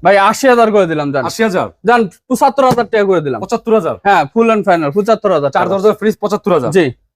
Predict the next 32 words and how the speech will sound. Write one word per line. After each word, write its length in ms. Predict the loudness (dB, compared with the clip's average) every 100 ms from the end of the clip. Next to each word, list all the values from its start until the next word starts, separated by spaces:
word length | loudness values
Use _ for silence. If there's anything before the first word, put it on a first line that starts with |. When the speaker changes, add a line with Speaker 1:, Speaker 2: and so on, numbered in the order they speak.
| -18
Speaker 2:
আচ্ছা। 220 | -6 -2
Speaker 1:
তারপর 160 | 2 2
একটা 200 | 2 2
ওয়ালটনের 560 | 4 2 0 -2 -2
গ্লাস 320 | 0 2 0
ডোর, 200 | -2 -6 -6 -12 _ _ _
পাঁচশো 280 | -4 -2 -2
তেষট্টি 460 | 2 2 2 -2 0
লিটার 360 | 0 2 2 0 _ _ -2
আর 160 | -2
সিক্স 240 | 0 -4 -4
হান্ড্রেড 260 | -2 0 2
গ্যাস, 320 | 2 2 0
আপনার 260 | -4 -2 -2
ইনভার্টার 420 | 0 0 2 0
টেকনোলজি। 680 | -2 -2 0 2 2 -4 -2
Speaker 2:
ডাবল 220 | 0 2
ডোর। 100 | 2
Speaker 1:
গ্লাস 260 | 2 2 2
ডোর, 160 | 0 -2
ব্ল্যাক 360 | 0 0 0 0
কালারের 440 | 0 0 2 0
ডাবল 220 | 2 2 2
ডোর, 140 | -2
হ্যাঁ। 260 | -2 -4 -6 _ _
এক 140 | -6 -2
সাইডে 300 | 0 2 2
Speaker 2:
ডাবল 100 | 2
Speaker 1:
পুরোটা 300 | 2 2 2
Speaker 2:
ডোর 100 | 2
Speaker 1:
ডিপ। 140 | 2
Speaker 2:
ভাই। 320 | 2 0 -6